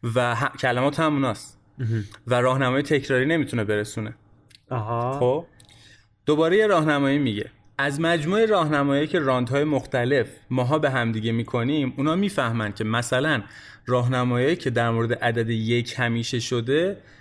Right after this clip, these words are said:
Speaker 1: یه ربطی به مثلاً یه حیوان چهارپا داشته. پس راند پنجم بازی یه راهنمای دیگه‌ای که مربوط به یه حیوان چهارپاه، اونا رو می‌رسونه به سمت عدد یک.
Speaker 2: مهم.
Speaker 1: لازم نیست اونا حدس بزنن چه کلمه‌ای واقعاً این پشته.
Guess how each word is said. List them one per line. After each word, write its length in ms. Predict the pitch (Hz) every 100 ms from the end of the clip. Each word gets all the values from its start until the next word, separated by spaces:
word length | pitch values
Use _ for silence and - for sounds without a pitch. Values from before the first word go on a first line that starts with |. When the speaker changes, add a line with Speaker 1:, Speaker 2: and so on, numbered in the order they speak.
| - 143
Speaker 1:
یه 120 | 170
ربطی 360 | 185 190 -
به 100 | 175
مثلاً 400 | 139 127 139 131
یه 180 | 160 170
حیوان 460 | 143 143 123 139 165
چهارپا 480 | - 131 120 - 117
داشته. 400 | 98 - - 113 _ -
پس 220 | 123 127
راند 260 | 131 127
پنجم 680 | 123 123 131 123 117 123 120
بازی 580 | 120 117 117 139 180 202 - - 135
یه 160 | 160
راهنمای 520 | 185 147 139 131 135
دیگه‌ای 440 | 147 139 123 165 214
که 140 | -
مربوط 460 | 131 120 120 120 123
به 120 | 127
یه 100 | 123
حیوان 400 | 131 127 123 123
چهارپاه، 480 | 120 127 123 123 143
اونا 300 | 170 143 147
رو 120 | 170
می‌رسونه 460 | 175 170 170 170 165
به 80 |
سمت 300 | 131 143 139
عدد 260 | 143 123 117
یک. 400 | 110 98 98 -
Speaker 2:
مهم. 300 | 139 120 104 101
Speaker 1:
لازم 300 | 135 135 147
نیست 200 | 208 196
اونا 180 | 156 135
حدس 360 | 120 120 120 131
بزنن 400 | 117 120 117 120
چه 200 | - 139
کلمه‌ای 540 | - 135 123 117 117
واقعاً 320 | 113 113 110 110
این 160 | 110
پشته. 480 | 107 110 - 110